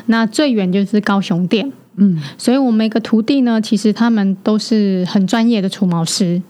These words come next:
Speaker 2: 嗯。
Speaker 1: 对，所以大家能一样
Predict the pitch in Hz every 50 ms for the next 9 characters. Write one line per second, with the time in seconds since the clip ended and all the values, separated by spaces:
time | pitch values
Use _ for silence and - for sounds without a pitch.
0 | _ _ - 185 180 151 139 123 - _ - - 202 196 185 175 170 170 - -
1 | _ _ - - 226 240 247 240 233 226 220 220 214 208 - _ _ _ - 247
2 | 233 226 220 240 220 220 220 208 196 190 190 196 196 196 196 196 202 202 208 254
3 | 269 - - - 220 226 254 262 240 214 185